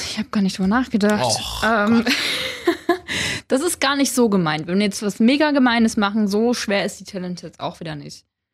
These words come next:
Speaker 2: Naja, aber ich habe jetzt das dritte Mal in Folge gewonnen.
Speaker 1: Ja und?
Speaker 2: Nee, müssen wir jetzt mal ein Jubiläumsding knallen
Speaker 1: Oh
Speaker 2: lassen.
Speaker 1: Gott.
Speaker 2: Wer heute verliert, der wird vom anderen mit Haarkreide, wird dem eine Strähne ins Haar gemalt.
Speaker 1: Das ist okay, damit kann ich leben.
Speaker 2: Mit Haarfärbung.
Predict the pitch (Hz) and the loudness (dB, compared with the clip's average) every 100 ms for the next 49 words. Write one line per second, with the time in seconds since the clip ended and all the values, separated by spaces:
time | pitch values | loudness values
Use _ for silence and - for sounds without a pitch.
0 | _ _ _ _ _ _ _ _ 120 147 | _ _ _ _ _ _ _ _ -4 -2
1 | 214 165 139 160 175 135 131 131 156 185 | -2 -4 -4 -4 -6 -8 -6 -4 -4 -4
2 | 185 - 190 185 185 185 147 104 _ _ | -4 -4 -2 0 0 0 -2 -6 _ _
3 | _ _ _ _ _ _ _ _ - 175 | _ _ _ _ _ _ _ _ -4 -2
4 | 147 220 - - - 104 95 113 127 131 | 2 2 0 -6 -8 -4 -2 -2 -2 -2
5 | 127 123 120 120 123 143 156 107 104 101 | -2 -4 -4 -2 -2 -2 -4 -4 -6 -6
6 | - 104 98 - - - 170 - - _ | -6 -6 -4 -6 -6 -6 -2 -2 -4 _
7 | _ _ - _ 202 214 226 254 - 190 | _ _ -20 _ -4 -2 -2 -4 -4 -4
8 | 185 262 - - - _ 147 165 180 170 | -2 -2 -2 -8 -20 _ -4 -2 -2 -4
9 | 170 196 240 226 202 160 - 196 - 185 | -2 -4 -4 -6 -4 -2 -2 -2 -4 -8
10 | 175 170 147 156 156 139 123 - 143 117 | -6 -4 -4 -2 -2 0 -2 -2 -4 -4
11 | 98 101 101 95 95 302 - 202 170 - | -4 -4 -2 0 0 0 0 0 0 2
12 | 185 180 190 233 220 180 170 165 156 170 | 2 4 2 0 0 0 2 2 2 -2
13 | - - 131 139 131 139 117 98 | -4 -4 -2 -2 -2 -4 -4 -6